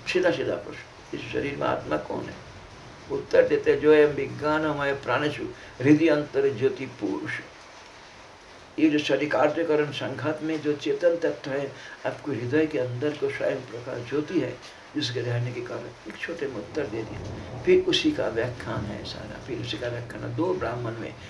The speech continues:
ये ज्योति आदमी है ब्राह्मण और शरीर ब्राह्मण में इस आत्मा याज्ञवल्क्य से अकेला बोलते जा रहा है, एक के बाद एक आत्मा के वर्णन, बहुत सुंदर वर्णन है उसमें।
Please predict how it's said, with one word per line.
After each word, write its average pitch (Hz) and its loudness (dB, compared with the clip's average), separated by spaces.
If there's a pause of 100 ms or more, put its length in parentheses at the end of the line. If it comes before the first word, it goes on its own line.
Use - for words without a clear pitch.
(260)
ये 104 -2 (140)
ज्योति 123 2 (300)
आदमी 104 -4
है 104 -6
ब्राह्मण 156 -2 (240)
और 113 -4
शरीर 117 -2
ब्राह्मण 107 -10
में - -4
इस - -6
आत्मा - -12 (420)
याज्ञवल्क्य 117 0
से - -8
अकेला 117 -4
बोलते 120 -6
जा 104 -12
रहा 104 -12
है, 107 -10
एक 123 -4
के 113 -12
बाद 101 -8
एक - -8
आत्मा - -10
के - -10
वर्णन, - -12
बहुत 143 0
सुंदर 151 -2
वर्णन - -6
है 117 -8
उसमें। - -8